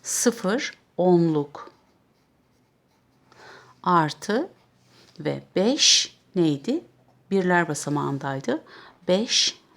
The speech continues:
birlik. Evet, ikinci yolumuzda da devam etmek istiyorum ben. Hemen ne yapıyorduk? Sayımızı yazıyoruz.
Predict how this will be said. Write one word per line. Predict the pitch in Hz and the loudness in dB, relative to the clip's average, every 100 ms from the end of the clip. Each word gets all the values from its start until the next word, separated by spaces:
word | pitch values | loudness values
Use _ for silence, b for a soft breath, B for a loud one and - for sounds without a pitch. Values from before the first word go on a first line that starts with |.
| - | -8
birlik. | 165 156 147 - - - - _ _ _ _ _ _ _ _ _ _ _ _ _ _ _ B B B B _ | -2 -2 -2 -8 -12 -16 -20 _ _ _ _ _ _ _ _ _ _ _ _ _ _ _ B B B B _
Evet, | 339 277 320 - - _ - | 0 0 0 -4 -10 _ -10
ikinci | - 277 269 285 | 0 2 4 2
yolumuzda | 254 240 240 233 202 | 2 2 0 -2 -2
da | 160 | -2
devam | 160 175 180 | 0 0 0
etmek | 156 - 151 | -2 -8 -14
istiyorum | - - 143 139 139 170 | -14 -12 -10 -10 -6 -4
ben. | 302 - _ _ _ _ _ _ _ _ _ _ - | -4 -4 _ _ _ _ _ _ _ _ _ _ -6
Hemen | 208 180 165 | -2 0 2
ne | 175 | 0
yapıyorduk? | 202 - 160 151 - | 0 -2 -4 -4 -8
Sayımızı | - 202 185 160 170 | -6 -4 -2 -4 -2
yazıyoruz. | 220 214 180 147 147 165 262 - | -2 -2 -4 -6 -6 -4 -6 -8